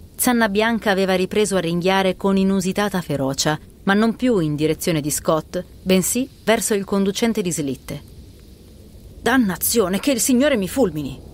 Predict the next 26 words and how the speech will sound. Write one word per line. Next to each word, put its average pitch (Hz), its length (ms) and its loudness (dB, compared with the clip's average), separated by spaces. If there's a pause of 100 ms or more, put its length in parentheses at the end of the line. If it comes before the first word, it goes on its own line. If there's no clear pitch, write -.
(300)
fu - 120 0
la 175 140 2
sua 196 160 2
esclamazione 165 720 0
di 147 100 -4
stupore. 135 640 -4 (840)
"Ma 254 100 0
guardate 285 460 0
che - 100 -2
intelligenza!" 202 840 0 (520)
proseguì 185 420 2
Scott - 360 -2
con 147 200 -4
foga. 139 440 -6 (540)
"Conosce 330 400 2
l'azione 285 360 2
dei 202 120 0
fucili 247 360 0
come 202 200 2
la 185 100 0
conosciamo 214 460 0
noi. 160 320 0 (360)
È - 100 -2
intelligente, 220 840 0
vi 139 120 -10
dico, 156 360 -4